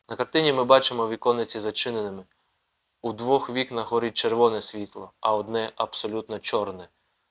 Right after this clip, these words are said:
Дві жіночі фігури входять у двір, а поряд зліва ми спостерігаємо два кіпариси. Вони тут не просто так.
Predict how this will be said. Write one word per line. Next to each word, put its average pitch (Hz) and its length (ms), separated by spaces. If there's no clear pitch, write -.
Дві 131 200
жіночі 127 420
фігури 117 540
входять 113 500
у 107 40
двір, 110 360
а 104 100
поряд 113 440
зліва 110 540
ми 117 140
спостерігаємо 110 960
два 113 240
кіпариси. 101 640
Вони 135 200
тут 127 220
не 123 120
просто 120 380
так. - 320